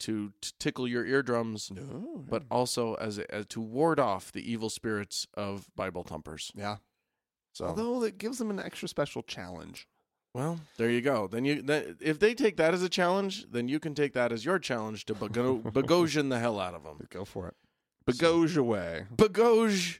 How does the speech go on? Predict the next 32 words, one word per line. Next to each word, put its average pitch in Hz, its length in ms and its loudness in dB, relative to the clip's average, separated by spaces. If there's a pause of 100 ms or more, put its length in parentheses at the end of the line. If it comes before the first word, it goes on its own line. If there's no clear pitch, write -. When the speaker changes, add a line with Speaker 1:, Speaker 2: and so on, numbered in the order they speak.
(240)
Speaker 1:
those 151 320 6
fuckers 147 500 0
until 117 360 2
they're 101 280 0 (440)
Speaker 2:
<laughs> - 440 -8
Speaker 1:
in, 117 200 -2 (420)
until 123 600 2
they're 139 200 4
bagoged 131 640 4
out. 90 380 -4 (160)
Speaker 2:
Uh, 131 1400 -2
that's 101 140 -4
Speaker 1:
Anyway, 92 440 -4
Speaker 2:
funny. 110 140 -4
Speaker 1:
um, 120 400 -2 (540)
uh, 110 260 -6 (160)
so 175 260 0
that's 294 380 -2
that. 180 420 4
I, 156 240 4
I - 40 6
wanted 233 280 4
to 196 60 0
get 202 180 4
to, 170 400 4
uh, 127 480 4
we 156 180 -2
have 170 220 -2
several, 156 480 2 (480)
uh, 104 280 -2
new 117 220 -4
supporters, 104 840 -6